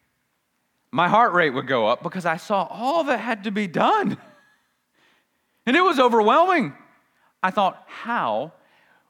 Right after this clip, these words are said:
can all this get done? I'm just one man. How am I gonna do all this?" And what I found out in my classes is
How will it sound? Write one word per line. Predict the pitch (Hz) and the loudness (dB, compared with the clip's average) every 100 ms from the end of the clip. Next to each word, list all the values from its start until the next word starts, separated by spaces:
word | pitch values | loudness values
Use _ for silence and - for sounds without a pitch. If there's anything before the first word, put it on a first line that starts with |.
| _ _ | _ _
can | - 160 | -12 -10
all | - 180 202 185 | -2 0 0 -2
this | 139 135 - | -6 -10 -12
get | 123 135 - 135 | -10 -8 -8 -8
done? | 131 117 107 107 | -6 -4 -6 -4
I'm | 156 147 | -4 -4
just | 135 127 | -8 -14
one | 127 156 170 170 175 160 _ | -12 -6 -2 -2 -4 -10 _
man. | 131 143 135 117 107 | -8 -4 -4 -4 -4
How | 165 | -4
am | 196 | -2
I | 196 | -2
gonna | 190 175 | -4 -6
do | 143 - 240 269 | -6 0 2 4
all | 147 101 | 4 2
this?" | 95 85 - - - _ _ _ _ _ _ _ _ | -6 -12 -14 -20 -20 _ _ _ _ _ _ _ _
And | 98 | -20
what | 95 | -16
I | 95 | -16
found | - 104 98 | -12 -12 -10
out | 101 196 - _ _ | -10 -12 -16 _ _
in | 117 | -8
my | 98 | -8
classes | - 110 156 - 165 | -6 -6 -6 -10 -16
is | 113 110 | -16 -16